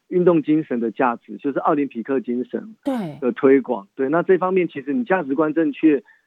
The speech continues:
Speaker 1: 你在训练上或是在对于未来的，即使你没有成绩，你带着这个精神，我觉得也是一个很棒的一个展现，对于你自己的人格。那还有学生运动员应该要有怎么样的一个责任，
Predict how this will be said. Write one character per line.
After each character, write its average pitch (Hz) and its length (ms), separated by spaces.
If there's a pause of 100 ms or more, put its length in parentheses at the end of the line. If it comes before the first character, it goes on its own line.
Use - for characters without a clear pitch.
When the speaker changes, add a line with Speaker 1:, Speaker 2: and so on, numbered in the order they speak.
(100)
Speaker 1:
你 120 100
在 156 140
训 160 200
练 156 200
上 151 260
或 151 140
是 147 120
在 147 160
对 147 220
于 127 60
未 147 160
来 127 160
的， 123 220 (340)
即 170 100
使 185 100
你 143 140
没 135 80
有 135 100
成 117 240
绩， 123 160
你 120 120
带 160 180
着 123 140
这 139 100
个 127 100
精 127 240
神， 107 300
我 107 100
觉 120 140
得 127 140
也 117 140
是 135 140
一 135 60
个 127 100
很 95 200
棒 113 200
的 107 180 (400)
一 117 160
个 117 100
展 104 240
现， 110 380
对 139 140
于 120 80
你 107 60
自 - 140
己 123 80
的 104 140
人 104 260
格。 104 300 (440)
那 147 200
还 139 120
有 139 140
学 165 220
生 196 160
运 196 80
动 185 180
员 147 180
应 165 120
该 156 320
要 165 120
有 135 120
怎 120 120
么 117 80
样 135 140
的 117 160
一 117 80
个 113 240 (100)
责 117 160
任， 123 280